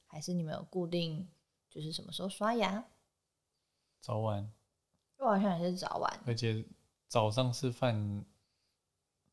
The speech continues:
Speaker 1: 对，早上请问各位是饭前，就是早上一起来就先刷牙，还是会吃完早餐再刷牙？我之前发现叶气他可以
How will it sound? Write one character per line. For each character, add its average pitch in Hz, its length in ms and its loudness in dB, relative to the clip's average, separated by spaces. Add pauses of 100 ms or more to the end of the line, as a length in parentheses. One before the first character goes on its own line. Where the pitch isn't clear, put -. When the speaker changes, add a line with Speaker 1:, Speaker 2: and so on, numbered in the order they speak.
(120)
Speaker 1:
对， 156 180 -2
早 - 180 0
上 220 320 8
请 180 200 2
问 196 360 8
各 220 140 8
位 196 180 12
是 190 260 6
饭 190 320 6
前， 165 420 -2 (380)
就 190 140 -2
是 202 440 10 (380)
早 135 140 -4
上 202 160 4
一 233 80 4
起 226 100 2
来 135 140 4
就 170 120 4
先 180 240 2
刷 160 280 2
牙， - 240 -2
还 160 180 -2
是 208 220 6
会 208 180 8
吃 214 220 2
完 202 100 8
早 156 80 -2
餐 151 160 -4
再 170 100 2
刷 165 320 -4
牙？ 147 220 -8 (760)
我 180 60 -14
之 - 100 -4
前 196 120 2
发 175 160 -6
现 185 200 2
叶 190 120 4
气 175 240 -2
他 165 220 -4
可 165 240 -6
以 156 320 -4